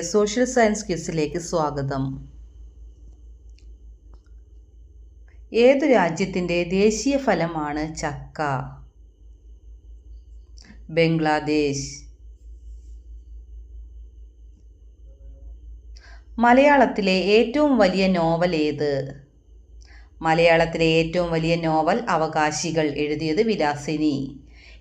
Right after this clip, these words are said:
ഇരവികുളം ദേശീയ ഉദ്യാനത്തിലെ സംരക്ഷിത മൃഗമേത്? വരയാട്.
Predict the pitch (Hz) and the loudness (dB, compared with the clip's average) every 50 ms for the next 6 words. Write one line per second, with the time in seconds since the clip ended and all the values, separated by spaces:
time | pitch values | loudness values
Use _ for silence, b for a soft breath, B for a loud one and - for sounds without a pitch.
0 | b 151 220 233 233 262 269 277 277 285 302 302 302 277 226 226 214 214 214 - | b -6 -4 2 4 4 4 4 4 4 4 6 6 8 8 10 10 8 8 6
1 | - 240 233 214 165 175 185 180 180 170 175 185 170 175 175 175 - 196 190 202 | 4 4 4 4 2 2 2 2 2 0 -2 0 0 0 0 2 0 0 2 2
2 | 214 220 220 - 247 240 233 208 185 160 139 160 160 160 156 147 147 139 147 143 | 0 -2 0 -2 0 2 2 2 0 -2 -2 0 0 0 0 0 -2 -2 0 0
3 | 139 131 135 - - - - - - - - - - - - - - - - - | 0 0 -2 -4 -10 -16 -20 -20 -20 -20 -20 -20 -20 -20 -20 -20 -20 -20 -20 -20
4 | - - - - - - - - - - - - - - - - - b b b | -20 -20 -20 -20 -20 -20 -20 -20 -20 -20 -20 -20 -20 -20 -20 -20 -20 b b b
5 | b b _ - 151 160 156 156 160 156 156 156 151 151 151 151 165 160 | b b _ -2 2 4 6 6 6 4 4 2 2 2 2 2 2 2